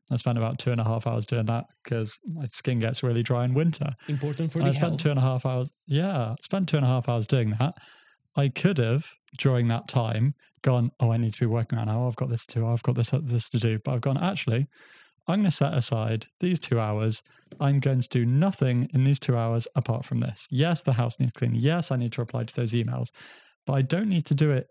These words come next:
Speaker 1: in these two hours." And it's definitely a thing that I've been struggling with,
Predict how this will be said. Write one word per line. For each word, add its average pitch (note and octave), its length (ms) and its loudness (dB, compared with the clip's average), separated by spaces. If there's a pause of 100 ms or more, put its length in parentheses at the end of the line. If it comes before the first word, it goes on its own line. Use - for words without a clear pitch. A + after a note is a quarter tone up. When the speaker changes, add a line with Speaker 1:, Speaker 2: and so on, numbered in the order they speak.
Speaker 1:
in B2+ 160 6
these A#2+ 220 2
two B2 200 0
hours." - 420 -6 (540)
And D3+ 100 4
it's D#3+ 120 0
definitely F#3+ 340 0
a D#3+ 40 2
thing D#3 180 2
that D3 100 2
I've C3+ 140 0
been B2 160 2
struggling A2+ 540 0
with, G#2 260 0